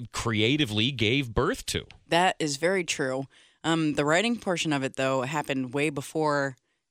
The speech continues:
Speaker 2: the year and a half I spent post-production and traveling with it, et cetera.
Speaker 1: Mm-hmm.
Speaker 2: So it's interesting 'cause it's a long time, but, like, in terms of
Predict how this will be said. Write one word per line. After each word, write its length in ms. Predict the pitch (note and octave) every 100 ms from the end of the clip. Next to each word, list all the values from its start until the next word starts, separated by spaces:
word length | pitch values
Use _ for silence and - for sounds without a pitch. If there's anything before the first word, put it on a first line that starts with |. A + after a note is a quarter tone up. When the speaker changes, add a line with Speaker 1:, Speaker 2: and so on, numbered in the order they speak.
| _
Speaker 2:
the 100 | C3
year 440 | C3+ C#3 D#3 D#3 C#3+
and 120 | C#3
a 40 |
half 340 | C#3 D3+ D#3 D3+
I 60 | D3
spent 440 | - C#3 C3+ - _ _ _ -
post-production 720 | D#3+ D#3 - D3+ C#3+ - C#3
and 180 | C3+ B2+
traveling 440 | - D3 E3 C#3
with 160 | C3 C3
it, 80 | A#2+
et 160 | -
cetera. 340 | - D3+ C#3 C3+
Speaker 1:
Mm-hmm. 300 | - - - _
Speaker 2:
So 100 | -
it's 120 | F#3+
interesting 380 | A#3 A3+ A3 G3
'cause 120 | E3+ E3+
it's 140 | D#3+
a 40 | D3+
long 260 | E3 E3
time, 320 | D3 E3 D#3+
but, 160 | C#3+ C3
like, 300 | C3 C3+ -
in 100 | -
terms 320 | C3+ D#3+ D3+ C#3+
of 300 | C#3 B2+